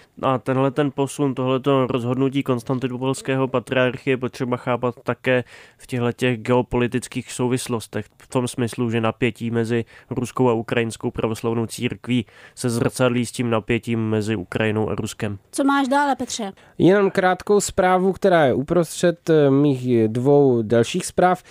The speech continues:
Speaker 3: Novým apoštolským nunciem pro Českou republiku se stal sedmašedesátiletý arcibiskup Charles Daniel Belvou,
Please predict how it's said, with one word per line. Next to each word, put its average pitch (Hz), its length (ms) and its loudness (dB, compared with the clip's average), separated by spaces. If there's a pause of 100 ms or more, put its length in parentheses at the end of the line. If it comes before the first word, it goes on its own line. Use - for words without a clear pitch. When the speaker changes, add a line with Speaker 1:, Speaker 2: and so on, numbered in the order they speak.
(260)
Speaker 3:
Novým 165 340 4
apoštolským 165 600 2
nunciem 156 400 4
pro 165 140 2
Českou 165 340 0
republiku 151 520 0
se 135 160 2
stal 139 280 2 (640)
sedmašedesátiletý 139 880 2 (200)
arcibiskup 139 760 0
Charles 127 460 2
Daniel 113 420 4
Belvou, 131 640 2